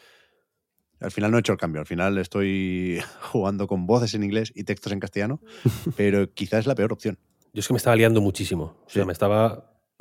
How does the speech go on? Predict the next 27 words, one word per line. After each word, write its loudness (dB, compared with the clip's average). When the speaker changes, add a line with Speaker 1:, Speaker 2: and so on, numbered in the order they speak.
Speaker 2:
aturdiendo 0
muchísimo 0
la 0
cabeza. 0
Recomiendo, 0
Speaker 1:
Sí. -2
Speaker 2:
si 2
a 4
alguien 4
le 4
pasa 0
esto -2
mismo, 2
que -4
pruebe 0
japonés -2
con 0
subtítulos -4
en 0
castellano, 2
porque, -4
porque -4
es -6
cierto 0
que 4
la, 2
la, -4